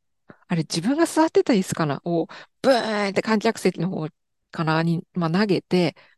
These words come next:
暴言も吐いて、で、キリオス怒って帰っちゃったんですよね。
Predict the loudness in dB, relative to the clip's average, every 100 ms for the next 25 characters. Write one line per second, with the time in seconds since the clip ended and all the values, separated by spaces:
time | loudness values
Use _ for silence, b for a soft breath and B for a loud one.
0 | -2 0 4 4 2 -2 -6 0 2 2
1 | 0 -4 -4 -2 -4 0 2 2 4 6
2 | 6 4 4 6 6 2 0 -2 -6 -4
3 | 0 0